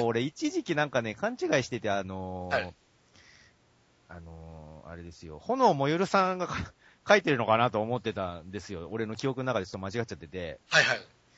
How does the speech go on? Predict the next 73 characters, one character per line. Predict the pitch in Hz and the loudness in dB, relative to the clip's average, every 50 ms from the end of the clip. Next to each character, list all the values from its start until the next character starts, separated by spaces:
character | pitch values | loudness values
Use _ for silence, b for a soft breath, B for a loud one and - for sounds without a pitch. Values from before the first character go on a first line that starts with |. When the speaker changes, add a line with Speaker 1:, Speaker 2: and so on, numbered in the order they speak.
| b b b b b _ | b b b b b _
Speaker 1:
そ | - - - 170 156 | -16 -8 -6 -4 -2
う、 | |
だ-、 | 151 185 190 185 | 2 2 2 2
そ | - - 247 | 0 -2 -2
れ | 262 277 277 | 0 0 0
で | 262 285 277 269 | 0 2 4 4
俺、 | 262 214 202 233 226 226 220 220 214 | 4 4 4 2 2 2 2 2 0
島 | 202 - 202 226 254 | -2 -2 0 0 2
本 | 247 254 240 247 254 | 2 2 0 0 2
和 | - 240 247 | 4 4 2
彦 | 214 262 240 - - - 247 | 4 2 -6 -4 0 2 2
さ | 220 - - 220 | 4 6 4 4
ん | 208 208 208 208 208 | 4 2 -2 -2 2
の | 226 254 233 | 4 6 6
本 | 185 220 226 208 | 8 8 6 6
と | - 151 | 4 0
し | 123 - | 0 0
て | 127 113 | -2 -2
探 | - 135 120 131 147 147 | 0 2 4 6 4 4
し、 | 139 - - - _ _ _ _ _ _ _ | 2 -2 -12 -20 _ _ _ _ _ _ _
あ | - 113 | -4 -4
の、 | 110 113 113 113 117 113 b b b b b b b b b b b - | -2 -2 -2 -2 -2 -4 b b b b b b b b b b b -6
大 | - 170 | -4 -2
人 | 151 208 208 220 220 | 0 2 4 4 4
に | 214 | 4
な | 214 220 | 4 2
っ | - | 2
て | _ - 160 | _ -2 0
か | 127 131 | 4 6
ら | 131 131 | 6 6
ま | 123 123 123 | 6 6 4
た | 135 131 | 4 4
買 | 139 139 139 | 4 4 4
い | 135 | 4
直 | 139 139 139 | 2 0 0
そ | 120 143 135 | 2 0 0
う | 123 | 0
と | 107 107 104 | 0 0 -2
思 | 104 107 | -2 -2
っ | 110 113 | -6 -6
て、 | - - - 233 226 214 180 143 120 98 80 - | -4 2 4 6 6 8 6 6 4 2 0 -2
Speaker 2:
は | - 135 | -6 -6
い。 | |
Speaker 1:
島 | 120 143 147 151 170 | -6 -4 -4 -4 -4
本 | 175 175 185 175 - 190 | -2 -4 -4 -4 -4 -6
和 | - - 175 180 170 | -6 -2 -2 -2 -2
彦 | 175 185 - - - - 185 165 | -4 -6 -8 -6 -4 -2 -2 0
さ | - 165 139 | 2 0 0
ん | 131 131 131 127 131 135 135 139 151 170 | 0 -2 -6 -6 -8 -8 -8 -8 -6 -2
の | 185 202 196 | 0 2 2
本 | 175 151 165 165 160 147 127 | 2 4 2 2 2 2 0
で | 107 117 | 0 0
探 | - - 107 101 113 110 | 0 2 2 2 2 0
し | - | -2
て | - 98 | -4 -4
た | - 95 | -4 -4
か | 87 | -4
ら | 87 85 | -4 -4
全 | 92 120 156 175 | -4 -6 -4 -4
然 | 170 180 160 | -4 -4 -4
見 | 156 147 | -4 -6
つ | - | -4
か | - 143 | -2 -2
ら | 139 | -2
な | 135 135 | 0 0
か | 120 104 | 0 -2
っ | |
た | 92 - 85 | -2 -4 -10
ん | 80 | -12
で | 76 - | -14 -16
す | 76 | -18
よ | 71 | -16
ね。 | 73 80 78 78 | -14 -12 -12 -14